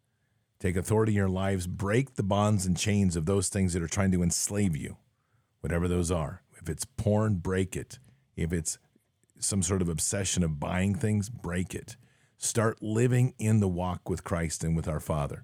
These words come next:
Put your eyes on the cross. Walk truly with our Father in your heart. Lean into him. Abide and submit.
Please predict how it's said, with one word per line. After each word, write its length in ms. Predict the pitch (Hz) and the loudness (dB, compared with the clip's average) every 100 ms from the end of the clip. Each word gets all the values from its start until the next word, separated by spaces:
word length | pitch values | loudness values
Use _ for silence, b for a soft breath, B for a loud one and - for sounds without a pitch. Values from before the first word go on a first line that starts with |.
| - | -10
Put 220 | 92 - | -8 -6
your 140 | - - | -6 -6
eyes 300 | 104 107 101 | -2 0 0
on 140 | 92 | 0
the 80 | 90 | -2
cross. 420 | 82 92 85 80 | -2 -4 -4 -4
Walk 380 | - 90 95 - | -4 -4 -4 -6
truly 440 | - 127 120 101 87 B B | -2 2 2 0 -4 B B
with 240 | - 98 - 92 | -2 -2 -2 -6
our 140 | 90 | -6
Father 460 | - 90 87 90 85 | -6 -4 -2 -2 2
in 120 | 92 | 2
your 140 | 85 | 0
heart. 480 | 80 90 85 76 - _ - | -2 -4 -4 -4 -10 _ -4
Lean 300 | 95 101 92 | 0 2 2
into 220 | 90 82 | 0 -4
him. 300 | 73 78 73 | -2 -2 -2
Abide 580 | - 78 - 82 87 87 | -4 -4 -4 -4 -2 0
and 120 | 78 | 0
submit. 640 | - 80 69 71 - - | -2 -4 -4 -4 -6 -12